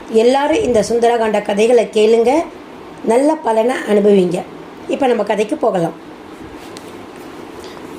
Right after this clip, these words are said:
அதிபயங்கரமான இந்த போரை இத்தனை நேரமாய் மறைவிடத்திலிருந்து பார்த்து கொண்டிருந்த காவலர்கள் ராவணனிடம் ஓடிச் சென்று பஞ்ச சேனாதிபதிகளும்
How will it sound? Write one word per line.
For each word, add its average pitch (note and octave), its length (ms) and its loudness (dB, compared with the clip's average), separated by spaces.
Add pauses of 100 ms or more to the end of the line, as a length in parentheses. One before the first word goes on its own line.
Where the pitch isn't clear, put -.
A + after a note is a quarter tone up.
(140)
அதிபயங்கரமான C#4+ 960 4
இந்த A#3 260 4
போரை A3+ 460 2 (480)
இத்தனை F#4 440 4
நேரமாய் B3 600 4 (320)
மறைவிடத்திலிருந்து B3+ 840 4
பார்த்து A#3 420 0
கொண்டிருந்த G#3 540 2
காவலர்கள் A#3 680 2 (720)
ராவணனிடம் C#4 840 2 (120)
ஓடிச் D4+ 320 4
சென்று G#3 480 2 (440)
பஞ்ச D#4 340 4
சேனாதிபதிகளும் C4+ 1080 4